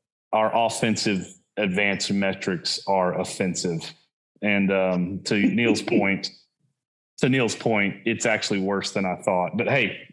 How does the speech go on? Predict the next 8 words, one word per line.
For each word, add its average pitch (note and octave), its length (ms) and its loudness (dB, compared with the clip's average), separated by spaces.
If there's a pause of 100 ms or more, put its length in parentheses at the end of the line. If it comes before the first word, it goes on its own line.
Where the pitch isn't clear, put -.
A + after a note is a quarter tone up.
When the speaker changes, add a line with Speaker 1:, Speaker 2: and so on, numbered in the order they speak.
(180)
Speaker 1:
we're B2+ 100 2
gonna F3+ 120 2
stay B2 200 2
positive G#2 560 0
for G2 140 0
a F#2 40 0
minute, F2 340 -2
okay? A#2+ 440 0